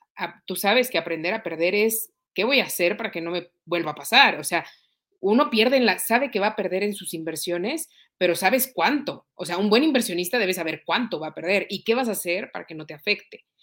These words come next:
Entonces, eso es algo que desarrollo en el juego, este, y lo voy a ligar al tema de la comunidad. Eso es algo que desarrollo en el juego.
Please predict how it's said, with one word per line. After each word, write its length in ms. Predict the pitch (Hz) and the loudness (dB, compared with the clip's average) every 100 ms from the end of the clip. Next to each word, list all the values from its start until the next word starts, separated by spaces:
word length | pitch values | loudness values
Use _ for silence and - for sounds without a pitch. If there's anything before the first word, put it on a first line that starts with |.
| _ _ _ | _ _ _
Entonces, 600 | 202 214 240 233 247 - | -6 0 2 2 2 0
eso 160 | 240 262 | -2 0
es 100 | 262 | 0
algo 200 | 254 254 | 0 0
que 80 | 208 | -2
desarrollo 640 | 202 190 180 185 190 208 | -4 -6 -4 -4 -2 -2
en 160 | 202 180 | -2 -6
el 120 | 165 | -10
juego, 540 | - 214 196 175 - _ _ _ _ _ | -6 -2 -2 -4 -12 _ _ _ _ _
este, 1000 | 190 180 - - 180 180 175 170 - - | -4 -2 -4 -4 -2 -2 -2 -4 -8 -16
y 140 | _ 190 | _ -4
lo 120 | 190 | 2
voy 160 | 214 226 | 4 4
a 40 | |
ligar 260 | 208 190 190 | 2 -2 -4
al 140 | 190 | -4
tema 160 | 185 185 | -6 -6
de 60 | |
la 100 | 170 | -8
comunidad. 460 | 165 160 160 156 151 _ _ _ _ _ | -10 -12 -10 -12 -14 _ _ _ _ _
Eso 140 | 240 254 | 2 4
es 100 | 247 | 4
algo 180 | 247 247 | 4 4
que 80 | |
desarrollo 400 | 202 196 185 185 | 0 -2 -4 -4
en 60 | 190 | -4
el 100 | 170 | -6
juego. 320 | - 156 - | -6 -8 -8